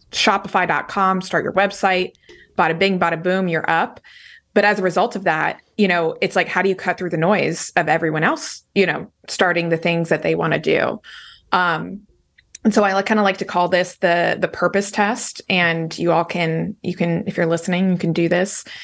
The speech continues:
And this can be, like, starting a business, or it can be purely, like, something that is in your work or in your life. I like to imagine,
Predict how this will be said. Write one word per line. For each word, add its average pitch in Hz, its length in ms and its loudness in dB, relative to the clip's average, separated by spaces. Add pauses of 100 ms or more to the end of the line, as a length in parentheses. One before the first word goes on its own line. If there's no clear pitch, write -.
(240)
And 202 120 2
this 196 140 2
can 208 180 2
be, 185 560 2 (480)
like, 165 280 0 (100)
starting 180 420 0
a 156 60 -4
business, 208 720 0 (440)
or 170 480 4
it 185 100 -2
can 180 120 -2
be 170 140 2
purely, 175 500 0
like, 160 160 -2
something 170 340 -2
that 160 260 -2 (300)
is 165 180 0
in 160 80 -2
your 160 100 -2
work 170 300 0
or - 20 -4
in 160 60 -4
your 156 140 -4
life. 165 300 -2 (500)
I 185 100 0
like 196 200 0
to 254 120 0
imagine, 180 880 -2